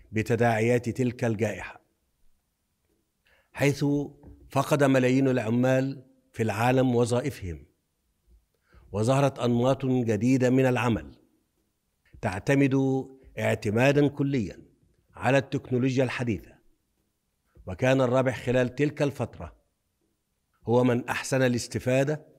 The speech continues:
من التطورات الرقمية الحديثة وواكب سرعة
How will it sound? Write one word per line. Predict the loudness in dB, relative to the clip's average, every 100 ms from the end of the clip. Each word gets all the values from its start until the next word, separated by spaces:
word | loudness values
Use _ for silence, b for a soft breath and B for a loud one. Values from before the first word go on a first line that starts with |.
| _ _ _ b -2
من | 0
التطورات | 0 -2 0 2 2 2
الرقمية | 0 -4 -2 -2 0 0 -2
الحديثة | -6 -8 -2 -2 -2 -4 -6 -14 _ _ _ _
وواكب | -2 2 2 0 -4
سرعة | -2 -2 0